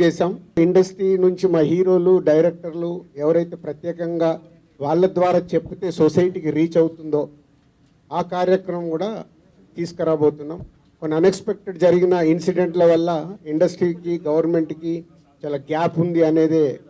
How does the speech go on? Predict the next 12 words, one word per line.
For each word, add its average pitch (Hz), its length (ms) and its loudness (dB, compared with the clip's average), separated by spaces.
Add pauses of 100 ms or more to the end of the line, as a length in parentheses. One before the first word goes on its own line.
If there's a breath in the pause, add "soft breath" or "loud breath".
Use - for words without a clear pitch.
ఒక - 100 -18 (160)
అపో-, 180 400 4
అపోహ 180 400 2 (100)
క్రియేట్ 170 300 0
అవుతుంది. 156 340 -6 (680)
ఇక్కడ 165 200 -2 (100)
ఉన్న 170 120 2
చిన్న 196 440 -4
చిన్నవి 185 380 0 (180)
మాకుండే 165 440 -4
సమస్యలు 165 520 -2
ఉంటాయి, 156 260 -8